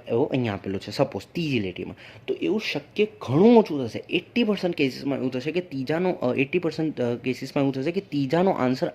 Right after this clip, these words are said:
આ છેલ્લી લીટીમાં જ હશે. I hope you understand. ક્રમ અનુસાર હશે. એવું નહીં થાય કે પહેલો અહીંયા આપ્યો છે, બીજાનો આન્સર છેલ્લી લીટીમાં આપ્યો છે અને ત્રીજાનો આન્સર વચ્ચે આપ્યો છે.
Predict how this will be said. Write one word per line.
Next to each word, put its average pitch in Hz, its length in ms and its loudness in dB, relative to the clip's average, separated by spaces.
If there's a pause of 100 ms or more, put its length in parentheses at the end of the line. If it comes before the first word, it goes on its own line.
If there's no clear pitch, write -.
(120)
આ 131 160 2
છેલ્લી 127 340 2
લીટીમાં 113 500 0
જ 101 40 -6
હશે. - 300 -16 (920)
I - 40 2
hope 143 120 4
you 151 100 2
understand. 107 400 -2 (500)
ક્રમ 233 220 8
અનુસાર 117 340 0
હશે. 90 200 -8 (180)
એવું 226 200 10
નહીં 208 120 4
થાય 170 140 0
કે 180 100 2
પહેલો 120 540 2
અહીંયા 123 280 0
આપ્યો 143 180 0
છે, 190 160 -2 (380)
બીજાનો 147 380 4
આન્સર 147 240 2
છેલ્લી 120 360 2
લીટીમાં 160 340 2
આપ્યો 156 120 -2
છે - 240 -4
અને 226 200 6
ત્રીજાનો 139 400 0
આન્સર 113 200 -2
વચ્ચે 120 320 -4
આપ્યો 85 200 -8
છે. - 140 -14